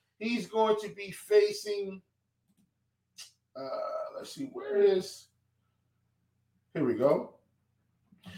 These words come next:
Tatis is facing Corbin, so he should be okay today. A little bit of change up there, as we can see from Tatis.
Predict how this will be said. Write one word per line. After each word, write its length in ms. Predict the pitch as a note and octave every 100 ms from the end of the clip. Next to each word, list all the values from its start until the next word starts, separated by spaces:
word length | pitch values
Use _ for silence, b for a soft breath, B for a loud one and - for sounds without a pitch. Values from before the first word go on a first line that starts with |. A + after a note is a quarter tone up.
| B -
Tatis 300 | C#3 A3+ G#3+
is 100 | -
facing 340 | G#3+ - D#3
Corbin, 560 | - G#3 A3 G#3+ G#3 - b b b -
so 120 | E3+
he 120 | G#3
should 280 | D#4 C4+ A3
be 140 | G#3 G3
okay 360 | F#3 G3+ F#3
today. 680 | - E3 F3 F3+ F3+ F3 E3
A 20 | D3
little 200 | F#3 F3+
bit 100 | E3+
of 80 |
change 240 | - F3+ E3
up 120 | D#3
there, 120 | E3
as 80 | D#3+
we 100 | F3
can 120 | D#3
see 160 | - F3
from 160 | D#3+
Tatis. 480 | C#3+ C#3 F3+ F3+ D#3+